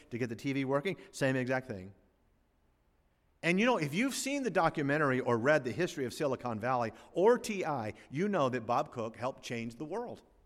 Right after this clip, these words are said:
He led the way in the first semiconductors. Not only did Mercury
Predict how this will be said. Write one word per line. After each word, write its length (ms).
He 160
led 200
the 80
way 400
in 520
the 80
first 280
semiconductors. 720
Not 240
only 240
did 180
Mercury 680